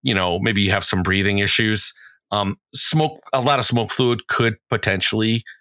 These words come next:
you know, cause a problem. And there are people with, like,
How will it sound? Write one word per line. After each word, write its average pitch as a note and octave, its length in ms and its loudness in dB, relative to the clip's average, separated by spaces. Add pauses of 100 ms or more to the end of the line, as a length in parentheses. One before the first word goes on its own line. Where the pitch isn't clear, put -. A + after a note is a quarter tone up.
(200)
you A2 80 0
know, G#2 220 0
cause F2 300 -2
a F#2 60 -2
problem. G2 480 0
And E2+ 180 -2 (300)
there G#3 120 2
are F#3 100 2
people C3 280 0
with, G#2+ 200 0
like, F#2+ 200 0